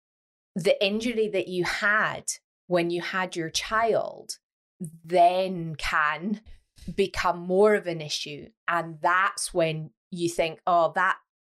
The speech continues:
not jumping on the trampoline was fine when I was in my thirties and forties, but now actually the result is that I've prolapsed because I didn't do the work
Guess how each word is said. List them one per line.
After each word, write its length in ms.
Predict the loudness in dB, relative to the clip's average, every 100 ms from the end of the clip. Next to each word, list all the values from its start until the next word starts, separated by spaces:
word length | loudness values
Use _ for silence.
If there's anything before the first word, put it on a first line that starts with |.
| -4
not 320 | 0 2 2
jumping 280 | -2 -4 -10
on 80 |
the 80 | -8
trampoline 760 | -2 -2 -2 -8 -10 -10 -12 -4
was 180 | -2 0
fine 320 | 0 -2 0
when 160 | -4 -2
I 60 |
was 160 | -2 -2
in 180 | -4 -4
my 180 | -6 -4
thirties 460 | 0 0 0 -6
and 160 | -10 -2
forties, 640 | 2 2 0 -10 -12 -8
but 200 | -2 -2
now 600 | -2 0 2 2 0 -2 -8 _ _ _
actually 680 | -2 -2 -4 -6 -6 -6 -6
the 160 | -8
result 560 | -4 -4 0 2 0 -4
is 240 | -4 -4
that 160 | -2 -2
I've 200 | -4 -8
prolapsed 840 | -4 -2 0 -2 -4 -8 -10 -10 _ -20 -20 _ _
because 360 | -2 0 0 0
I 60 |
didn't 420 | 0 -2 -2 -6 -6
do 140 | -4
the 100 | -2
work 400 | 2 4 4 0